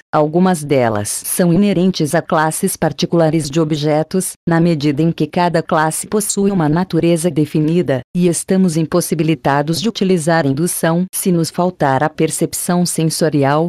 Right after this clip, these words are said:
uma vez que é a percepção sensorial que apreende os particulares. E impossível conquistar conhecimento científico dos objetos particulares,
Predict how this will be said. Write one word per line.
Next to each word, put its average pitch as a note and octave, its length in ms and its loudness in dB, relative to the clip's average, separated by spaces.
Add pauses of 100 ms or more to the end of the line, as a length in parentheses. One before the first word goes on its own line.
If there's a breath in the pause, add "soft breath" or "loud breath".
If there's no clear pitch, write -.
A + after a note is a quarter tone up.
(160)
uma F#3 220 4
vez E3 340 0
que - 160 -4
é D#3 60 4
a D3 80 2
percepção E3+ 720 -2
sensorial D#3+ 760 0
que E3 100 -2
apreende D#3+ 500 0
os G3 120 -2
particulares. C#3 960 -2 (540)
E A3 80 4
impossível F3+ 800 0
conquistar D#3 560 -2
conhecimento D3+ 800 0
científico F3+ 640 -2
dos F3 220 0
objetos D#3+ 600 -2
particulares, E3 920 0